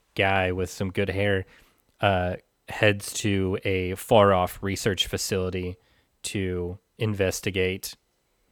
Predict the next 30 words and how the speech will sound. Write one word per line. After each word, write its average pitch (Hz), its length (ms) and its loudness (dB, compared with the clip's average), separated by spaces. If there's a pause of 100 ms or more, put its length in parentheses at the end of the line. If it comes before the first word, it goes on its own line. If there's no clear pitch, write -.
(280)
uh, 87 380 -4 (1300)
some 110 180 0
kind 98 180 4
of 90 60 2
a 87 80 -4
problem 95 480 6
and 98 180 -6
finds 95 380 0
that, 92 200 -2 (100)
you 110 120 0
know, 92 120 -2
the 90 100 -4
specimen 101 640 0
that's 92 160 -4
being 92 180 -4
studied 98 440 0
has 92 200 -2
gone 92 380 -2 (240)
run 113 260 8
amok, 95 440 2 (340)
and 104 100 0
there's, 98 160 2
like, 92 260 -4
cocoons 110 600 2
and 101 120 0
shit 113 240 -2
all 110 180 2
over 107 160 2
the 95 60 0
walls. 101 640 4